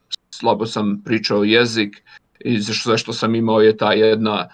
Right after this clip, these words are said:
torba polomljena, i gledao sam automobile koji su izgledali kao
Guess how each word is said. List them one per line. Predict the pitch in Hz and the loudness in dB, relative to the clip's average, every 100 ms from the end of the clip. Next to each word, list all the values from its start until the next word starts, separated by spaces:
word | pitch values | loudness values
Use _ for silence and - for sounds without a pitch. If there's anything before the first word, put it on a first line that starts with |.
| _ | _
torba | - 120 120 107 110 95 - | 0 2 2 4 2 2 0
polomljena, | 110 110 110 110 107 101 | 0 2 2 0 0 0
i | 104 101 | 0 -2
gledao | 107 110 98 | 0 0 0
sam | 104 110 110 | -2 -2 -2
automobile | 110 110 113 107 117 120 107 104 | -2 -2 -2 -2 2 2 2 0
koji | 107 | -4
su | 113 110 | -6 -8
izgledali | 113 113 113 110 110 101 | -6 -2 0 2 0 -2
kao | 113 104 101 104 | 0 2 2 0